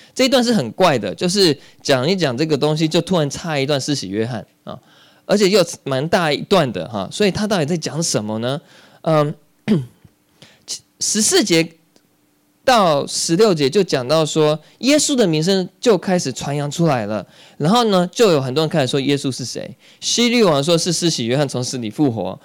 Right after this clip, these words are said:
所以异能才能够出来。别人说是以利亚，有人说是先知，对不对？所以开始第一个问题是，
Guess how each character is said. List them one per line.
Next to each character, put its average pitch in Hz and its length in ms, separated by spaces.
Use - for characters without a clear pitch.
所 - 180
以 139 140
异 185 160
能 127 160
才 120 100
能 120 100
够 127 140
出 147 160
来。 104 260
别 175 160
人 185 80
说 202 100
是 226 140
以 135 140
利 175 180
亚， 110 300
有 120 120
人 120 80
说 147 140
是 147 80
先 131 300
知， 123 320
对 131 100
不 120 80
对？ 104 180
所 269 140
以 254 80
开 262 180
始 196 140
第 208 160
一 196 40
个 170 120
问 170 160
题 123 100
是， 117 300